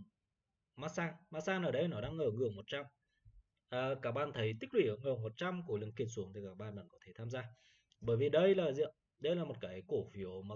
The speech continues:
có nền tích lũy lớn. Nền tích lũy khá lớn. Đúng không ạ? Ờ, ngoài ra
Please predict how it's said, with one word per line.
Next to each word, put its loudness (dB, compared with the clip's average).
có -10
nền -4
tích -2
lũy 0
lớn. -2
Nền -4
tích 2
lũy 0
khá -8
lớn. -10
Đúng -6
không -4
ạ? -10
Ờ, -2
ngoài 8
ra 6